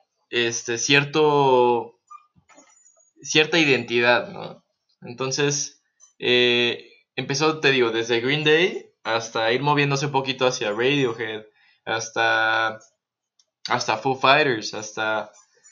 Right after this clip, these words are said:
hasta los mismos Camilo séptimo, que la primera vez que fui al estudio yo ni sabía quién era. Y hasta busqué en Google, así, "¿Quién es Camilo séptimo?". Ya me salió el grupo.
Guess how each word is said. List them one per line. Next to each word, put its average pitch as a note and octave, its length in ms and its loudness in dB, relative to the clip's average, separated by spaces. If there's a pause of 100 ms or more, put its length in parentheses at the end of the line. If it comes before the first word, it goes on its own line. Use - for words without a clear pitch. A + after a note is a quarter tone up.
(600)
hasta B2+ 680 4
los C3 200 0
mismos E3 320 -2
Camilo D3 320 2
séptimo, E3+ 440 -2
que A2+ 360 0
la A#2+ 120 2
primera C#3 200 2
vez D3 100 2
que D#3 100 -4
fui D#3 100 2
al D3 100 2
estudio C#3 340 0
yo D3 60 0
ni D3+ 80 -6
sabía B2+ 340 0
quién C3+ 220 -8
era. B2+ 340 -2
Y C#3 220 -2
hasta C#3 180 0
busqué D3 300 2
en F#3 80 2
Google, F3+ 340 4
así, D3 480 -2
"¿Quién D#3+ 140 -8
es F#3 80 -8
Camilo C#3 300 -2
séptimo?". C3 440 -8
Ya A#2 200 2
me C3+ 120 -4
salió A#2+ 240 -4
el C3+ 80 -2
grupo. C3 420 -6